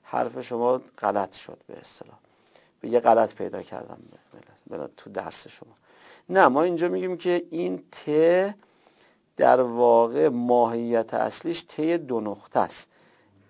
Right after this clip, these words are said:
استبره. ت دو نقطه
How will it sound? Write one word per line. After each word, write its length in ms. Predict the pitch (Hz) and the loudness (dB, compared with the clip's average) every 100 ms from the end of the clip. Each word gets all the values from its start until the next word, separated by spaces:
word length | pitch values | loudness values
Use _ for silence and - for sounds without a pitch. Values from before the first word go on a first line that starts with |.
| - | -2
استبره. 1800 | 135 113 - - - _ _ - 131 127 127 147 156 127 110 104 98 95 _ _ - _ _ | 0 0 -2 -8 -12 _ _ -6 2 6 6 4 2 2 2 2 -2 -8 _ _ -20 _ _
ت 140 | - 190 | -6 2
دو 400 | 208 226 190 202 | 6 6 4 0
نقطه 720 | 190 - - 175 165 156 | 2 0 0 4 6 4